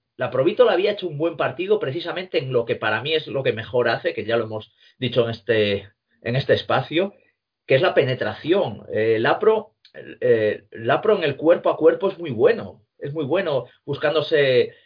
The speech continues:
eh, buscándose la canasta debajo del aro, ¿no? Él es, es un, es un base poderoso. Y ayer estaba muy bien en las penetraciones, metió, metió muy buenas canastas cerca del aro.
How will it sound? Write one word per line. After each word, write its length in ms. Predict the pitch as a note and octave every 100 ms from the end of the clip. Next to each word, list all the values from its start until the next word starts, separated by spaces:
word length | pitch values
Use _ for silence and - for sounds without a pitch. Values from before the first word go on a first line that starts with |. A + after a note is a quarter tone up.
| _ -
eh, 240 | B2+ B2+
buscándose 460 | B2+ - C3+ D#3+ D#3
la 100 | C3+
canasta 320 | B2 D3 D3+
debajo 320 | D3+ C3 F#2+
del 120 | G#2 B2+
aro, 200 | E3 A#2+
¿no? 140 | D3
Él 80 | D3
es, 120 | D3+
es 200 | C#3 -
un, 240 | D3 C#3+ C3
es 160 | B2+
un 260 | C#3+ C#3+ B2+
base 340 | C3+ C3+ C3+ E3
poderoso. 640 | D3+ G#2+ D3+ E3 G2+ - _ _ _ _ -
Y 160 | D3+
ayer 260 | B2+ C3 G3
estaba 300 | G#3 A#3 A#3
muy 180 | F#3+ B2
bien 320 | D3 G#3 C3
en 80 | B2
las 140 | A#2
penetraciones, 720 | B2 A#2 A2+ G#2 D#3+ G3 C3
metió, 340 | B2 D#3 F#3 -
metió 260 | A2 D3+
muy 240 | F3+ F#3+ G3+
buenas 320 | G#3 F#3+ E3+
canastas 460 | E3+ E3+ F3 E3 -
cerca 260 | D#3 E3
del 140 | D#3 A2+
aro. 300 | D3 F#2+